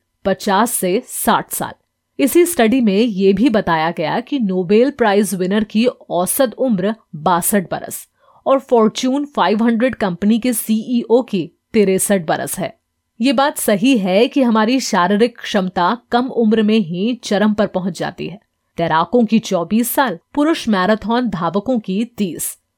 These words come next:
और महिला मैराथन धावकों की उनतीस साल। ऑस्ट्रेलिया की मेलबर्न यूनिवर्सिटी के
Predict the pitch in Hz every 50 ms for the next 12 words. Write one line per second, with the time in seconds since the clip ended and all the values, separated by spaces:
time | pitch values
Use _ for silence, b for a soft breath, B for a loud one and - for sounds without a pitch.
0 | _ _ - - 262 269 226 180 165 170 185 190 208 220 233 214 190 170 175 190
1 | 190 - 175 220 226 233 196 196 185 165 165 190 - 233 269 262 - - 190 202
2 | 220 b b b b b 226 233 214 226 220 - - 220 196 180 - - - -
3 | - - - _ _ _ _ _ _ _ - - 240 262 - - 277 262 262 269
4 | 302 320 311 - 311 254 220 196 202 196 240 262 247 226 214 202 196 175 190 185
5 | 180 - 220 202 262 247 214 - 147 156 156 196 220